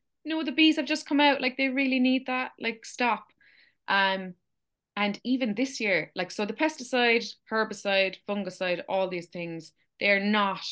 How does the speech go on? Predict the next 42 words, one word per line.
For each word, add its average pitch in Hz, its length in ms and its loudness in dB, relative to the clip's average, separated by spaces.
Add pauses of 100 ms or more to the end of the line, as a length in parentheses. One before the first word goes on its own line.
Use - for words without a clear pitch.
(320)
good. 190 400 0
Like, 185 160 -8
there's 185 200 -4
a 185 60 -10
reason 233 400 2
people 214 280 -6
are 190 80 -2
wearing 190 320 0
white 208 240 -2
suits 196 420 -6
with - 140 -14
masks 196 500 -4
and 180 180 -14
sprays 190 460 -4
and 190 400 -10
their 185 180 2 (220)
face. 196 380 -2 (420)
Like, 202 240 0
it's 220 260 -4 (180)
toxic. - 640 -4 (320)
It 196 100 -4
is 202 120 -4
disgusting. 196 800 -6
I've 180 120 -6
seen 254 320 2
what 202 120 -2
it 175 120 -10
does. 170 400 -4 (560)
Like, 185 140 -2
I 196 60 4
had 214 160 2
it 208 120 -8
spilt 208 400 -4
one 196 120 -6
time 185 200 -6
on 180 100 -4
my 175 140 -2
vegetables 175 540 -4
and 175 100 -8
my 175 160 -2
veg 190 180 0
just - 400 -8